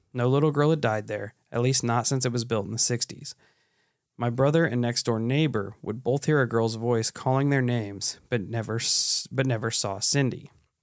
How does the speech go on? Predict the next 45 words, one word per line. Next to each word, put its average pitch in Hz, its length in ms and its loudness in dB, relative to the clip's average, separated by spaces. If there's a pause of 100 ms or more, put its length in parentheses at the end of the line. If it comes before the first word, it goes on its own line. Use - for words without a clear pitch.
(460)
We 139 100 0
call 147 220 4
her 143 100 4
that 113 320 2 (500)
because 156 200 4
my 160 100 6
brother 139 300 4
said 123 420 2
that 113 180 -4
he 135 140 -2
just 123 300 0
knew 120 240 0
that 117 120 -6
that's 110 300 -8
what 110 140 -6 (240)
was 113 260 -4
her 107 140 -8
name. 110 320 -6 (840)
All 131 180 2
throughout 135 320 4
my 117 120 -2
teen 185 340 2
years, 113 300 0
the 120 100 -6
dogs 123 360 -2
would 135 80 0
wake 120 280 0
in 117 60 0
the 117 80 0
middle 113 240 -2
of 107 60 -6
the 113 80 -6
night 123 360 2
and 123 120 -4
chase 127 240 2
shadows, 127 760 0 (120)
and 123 140 0
you 127 60 2
can 120 140 -2
still 170 240 4
occasionally 139 640 2
hear 120 200 0
a 113 80 -2
door 127 220 0
closing 117 540 -4